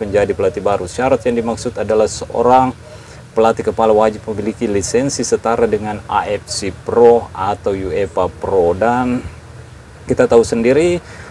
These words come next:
sementara lises-, lisensi Usto Nawawi masih A F C A dan saat ini sedang menunggu surat kelulusan dari P S S I usai mengikuti kursi A F C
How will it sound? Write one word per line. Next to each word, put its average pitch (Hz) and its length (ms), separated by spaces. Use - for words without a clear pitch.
sementara 139 400
lises-, 131 480
lisensi 127 560
Usto 117 480
Nawawi 113 560
masih 110 480
A 95 160
F - 160
C 104 160
A 104 80
dan 101 160
saat - 240
ini 113 160
sedang 104 320
menunggu 107 240
surat 127 400
kelulusan 107 800
dari 107 480
P 92 400
S 95 160
S 92 240
I 85 80
usai 104 560
mengikuti 143 880
kursi 123 640
A - 240
F 101 320
C 101 400